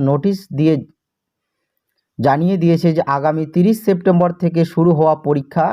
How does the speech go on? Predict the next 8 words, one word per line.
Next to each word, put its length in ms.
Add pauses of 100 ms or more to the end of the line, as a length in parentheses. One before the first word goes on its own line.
(240)
পিছিয়ে 360
দেওয়া 220
হচ্ছে 320 (1160)
এবং 300 (200)
পরিস্থিতির 560
উপর 240
বিবেচনা 520
করে 240